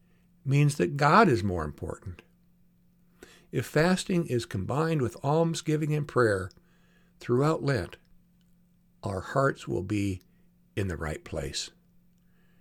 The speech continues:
Lent is a special time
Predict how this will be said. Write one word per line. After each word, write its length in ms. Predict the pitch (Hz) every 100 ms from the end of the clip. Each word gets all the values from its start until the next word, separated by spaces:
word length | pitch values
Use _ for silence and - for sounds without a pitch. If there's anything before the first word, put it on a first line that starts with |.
| _ _ _ _ _ _ _ _ _ _ _ _ _ _ _
Lent 360 | 127 139 160 - -
is 160 | - 110
a 60 | -
special 480 | - 143 151 175
time 480 | 151 143 135 131 131